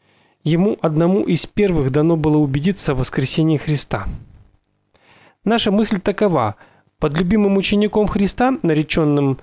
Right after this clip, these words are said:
сыном Богородицы, имеется в виду Иван Эней,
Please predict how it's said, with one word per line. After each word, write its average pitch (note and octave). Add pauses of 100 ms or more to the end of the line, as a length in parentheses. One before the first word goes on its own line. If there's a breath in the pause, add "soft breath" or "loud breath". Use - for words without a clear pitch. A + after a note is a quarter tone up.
(160 soft breath)
сыном D3+
Богородицы, C3+
имеется G3
в C#3
виду D3+ (320)
Иван E3+ (500)
Эней, E3+